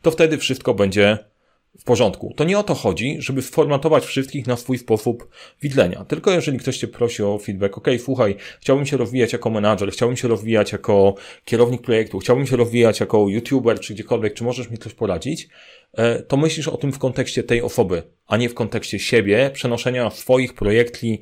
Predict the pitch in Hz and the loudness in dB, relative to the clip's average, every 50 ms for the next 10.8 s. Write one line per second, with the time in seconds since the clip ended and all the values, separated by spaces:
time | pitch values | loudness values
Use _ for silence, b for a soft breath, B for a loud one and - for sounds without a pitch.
0 | B B B B B B 110 113 113 - - 113 110 - 110 113 113 - - 117 | B B B B B B -2 -2 0 2 2 0 0 2 2 2 0 0 0 -2
1 | 117 113 - 107 95 95 - 135 117 110 98 120 113 110 101 113 - - - 120 | 0 2 4 4 4 4 4 2 0 0 0 0 -2 -4 -4 -6 -8 -4 -2 -2
2 | 120 - - 98 101 104 101 104 117 131 135 135 - 110 95 - - 131 - - | -2 -2 -4 -4 -4 -2 -2 -2 -2 -2 -2 -2 -2 -4 -4 -2 -4 -4 -4 -4
3 | 120 113 107 107 104 92 98 - - - 123 123 127 120 117 117 113 - 117 101 | -4 -2 0 0 0 -2 -4 -6 -6 -6 -4 -2 -2 -2 -2 -2 0 0 0 2
4 | 95 117 113 113 107 101 101 98 - 104 98 98 98 - - 101 98 - 101 98 | 2 2 2 2 0 -2 -4 -2 -2 0 0 0 -2 -4 -4 -6 -4 -4 -4 -6
5 | 92 - - 92 85 - - - - B B B B B B B B B - - | -4 -2 -2 -4 -4 -4 -12 -18 -18 B B B B B B B B B -6 -6
6 | 110 - - 160 165 165 165 156 156 156 139 147 139 - 160 165 165 - 185 185 | -4 4 6 6 6 6 6 4 2 2 2 -2 2 4 4 4 4 2 0 2
7 | 170 - 131 - - - - - 120 117 117 117 117 113 - _ - 127 131 143 | 2 2 -2 -2 -4 -8 -4 -2 0 0 0 0 -2 -6 -10 _ -6 -2 -2 0
8 | 143 131 131 131 127 127 123 127 - - 117 117 127 131 - - - - 101 95 | 2 4 6 6 6 6 4 2 -2 -4 0 2 2 2 0 -2 -4 0 0 0
9 | 101 - - 113 107 113 110 110 113 131 _ - 117 127 - - 117 113 110 - | 0 -2 -4 -4 -2 -2 -2 -4 -6 -10 _ -8 -4 -4 -2 2 2 2 2 2
10 | 117 117 - - 170 165 - 151 143 - - 120 120 117 110 | -2 -2 2 2 2 2 0 -4 -6 -4 0 2 4 4 4